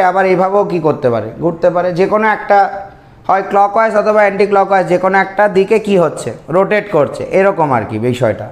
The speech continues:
বলো বুঝতে পারলে কি পারলে না? বোঝা গেল? মানে এই, এটা হচ্ছে এই ঘূর্ণন অক্ষটা, আর এটা হচ্ছে একটা বিস্তৃত বস্তু, এই বিস্তৃত বস্তুটা এরকম কি হচ্ছে? রোটেট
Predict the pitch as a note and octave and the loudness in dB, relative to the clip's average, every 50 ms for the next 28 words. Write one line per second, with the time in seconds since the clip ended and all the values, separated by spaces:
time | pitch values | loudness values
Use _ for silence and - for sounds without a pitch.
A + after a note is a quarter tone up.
0 | - - C3 D#3 E3 E3 D#3+ E3 F3 E3 F3+ F#3+ F#3+ G3 G3 G3+ G3 G#3+ F3+ F3+ | -10 -4 -2 0 0 0 0 -2 -2 -2 0 0 0 2 2 2 2 2 2 2
1 | D#3 D3 C3 A#2+ G#2 G2 - - - - - - - - - - - - - - | 0 2 0 0 -2 -4 -10 -14 -16 -20 -20 -20 -20 -20 -20 -20 -20 -20 -20 -8
2 | - C#3 E3+ F#3+ G#3+ A3 A3+ D#3+ D#3+ B2 - - D#3+ F3 F#3+ G3+ G3+ G3+ G3 G3 | -4 -2 0 2 2 2 2 0 0 -2 -4 -2 -2 0 0 2 2 2 2 2
3 | G3 G3+ G3+ G3 G3 - G#3 G3+ G3 F3+ E3 E3+ F3 F#3 F#3+ F#3+ F#3 F3 E3+ - | 2 2 2 2 2 0 0 2 2 2 2 0 0 2 2 2 2 0 0 0
4 | - E3+ C#3+ A#2 A2 - - - - - - - - - - - - - C3+ D3 | -2 -2 -2 -2 -4 -4 -6 -12 -20 -20 -20 -20 -20 -20 -20 -10 -4 -2 0 0
5 | D#3 D#3+ D#3+ F#3 F#3 F#3 F#3 G3 F#3 F3+ F#3+ F#3+ F3+ F#3 F#3 F#3 - F#3+ F3 G3+ | 0 0 0 0 0 2 2 0 0 2 2 2 2 2 0 0 -2 -2 -2 0
6 | G3 F#3 G3 G3 F#3+ - - G#3+ G3 E3+ F3 E3 E3+ - E3+ F3+ F3+ F3 F3+ F3+ | 2 2 2 0 0 0 0 0 2 2 0 -2 -4 -4 -2 0 0 2 0 -2
7 | F3+ F#3+ F3 F#3+ G3 F#3 F3+ F3 F3+ F3+ E3+ - E3 D#3+ C#3 B2+ A2+ - - A2 | -2 -4 -2 0 2 2 4 2 2 0 -2 0 0 2 2 2 0 -2 -10 -14
8 | - - - - - - - - - - E3 F3+ F#3 F3+ G3 F#3 | -16 -16 -20 -20 -20 -20 -20 -16 -6 -2 0 2 2 2 0 -2